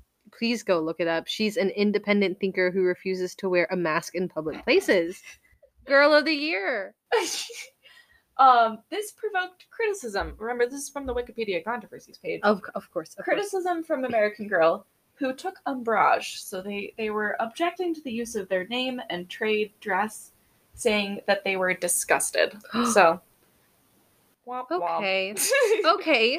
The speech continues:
Speaker 1: okay, sure.
Speaker 2: You know, we're getting through it however we
Speaker 1: <laughs>
Speaker 2: can.
Speaker 1: Did you,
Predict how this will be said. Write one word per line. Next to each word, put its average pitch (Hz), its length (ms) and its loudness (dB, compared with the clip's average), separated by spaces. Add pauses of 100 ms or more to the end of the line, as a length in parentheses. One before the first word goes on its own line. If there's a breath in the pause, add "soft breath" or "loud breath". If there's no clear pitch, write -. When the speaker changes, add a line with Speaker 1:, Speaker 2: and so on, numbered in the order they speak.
(140)
Speaker 1:
okay, 294 520 0
sure. 247 480 -2
Speaker 2:
You 370 80 -14
know, 359 180 -8 (100)
we're 403 100 2
getting 330 260 0
through 180 180 6
it 180 260 2
however 214 280 4
we 254 100 2
Speaker 1:
<laughs> 196 120 -4
Speaker 2:
can. 196 240 -8 (880)
Speaker 1:
Did 247 120 0
you, 277 320 2